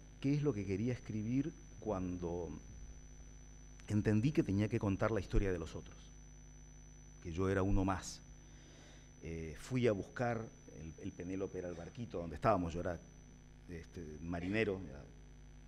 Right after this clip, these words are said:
conscripto de la Marina, y, y fu-, y busqué a los otros seis que me contaron lo que yo había vivido de una forma que yo ni sospechaba. Y f-, y viajé de vuelta a las Malvinas,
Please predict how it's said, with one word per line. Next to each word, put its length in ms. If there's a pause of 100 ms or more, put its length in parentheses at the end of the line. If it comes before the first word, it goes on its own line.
(140)
conscripto 540
de 40
la 60
Marina, 400 (560)
y, 640 (1120)
y 60
fu-, 260
y 40
busqué 360
a 40
los 200
otros 260
seis 540 (340)
que 80
me 140
contaron 500
lo 80
que 140
yo 180
había 240
vivido 440
de 60
una 160
forma 520 (160)
que 100
yo 140
ni 100
sospechaba. 580 (920)
Y 60
f-, 220
y 80
viajé 360
de 80
vuelta 400
a 20
las 140
Malvinas, 640